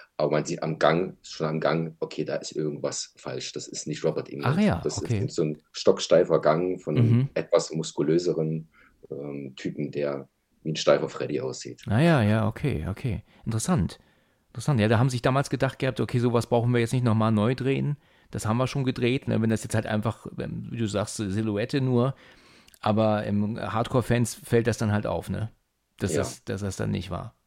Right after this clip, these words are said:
Speaker 1: Ja,
Speaker 2: Ja.
Speaker 1: genau.
Speaker 2: Also es ist, es gi-, gibt's oft solche Situationen, wo man's halt einfach nicht ungesehen machen kann, ne? Man, du,
Speaker 1: Mhm.
Speaker 2: du siehst es immer wieder dann. Ich hab mit meiner Mutter neulich gesprochen über, ähm, diesen Film mit Michael Douglas, ähm,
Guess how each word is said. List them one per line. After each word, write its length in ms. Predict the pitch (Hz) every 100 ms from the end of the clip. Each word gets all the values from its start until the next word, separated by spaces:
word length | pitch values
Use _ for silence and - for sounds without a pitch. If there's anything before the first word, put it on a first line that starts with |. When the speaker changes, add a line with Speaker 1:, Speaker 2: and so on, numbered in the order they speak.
| _ _ _ _ -
Speaker 1:
Ja, 220 | 76 69
Speaker 2:
Ja. 100 | 92
Speaker 1:
genau. 180 | 120 -
Speaker 2:
Also 180 | - 117
es 60 |
ist, 180 | 127 123
es 200 | 135 -
gi-, 320 | 139 123 131
gibt's 220 | 123 120 -
oft 160 | 135
solche 240 | - 123 107
Situationen, 800 | 107 110 98 - 113 110 113 110 _ _ _
wo 160 | 113 120
man's 220 | 127 120
halt 140 | 123
einfach 320 | 127 127 123 -
nicht 340 | 156 - - _ _ _
ungesehen 680 | 180 185 139 113 120 101
machen 240 | 101 110 98
kann, 300 | 107 90 92
ne? 280 | 92 185 -
Man, 260 | 113 117
du, 120 | 120 123
Speaker 1:
Mhm. 20 |
Speaker 2:
du 160 | 127
siehst 300 | 120 151 185
es 100 | 151
immer 260 | - 147 135
wieder 220 | 143 113
dann. 260 | 95 90 98 - - - - -
Ich 140 | 113
hab 160 | 131 -
mit 200 | 123 120
meiner 300 | 110 113 107
Mutter 340 | 147 208 123
neulich 300 | 110 135 131
gesprochen 520 | 143 - 135 131 147
über, 720 | - 131 131 123 120 117 123 -
ähm, 240 | 123 113
diesen 260 | 113 113 113
Film 300 | - 131 127
mit 140 | 117 117
Michael 260 | 113 113
Douglas, 520 | 104 95 101 90 - -
ähm, 340 | 101 95 98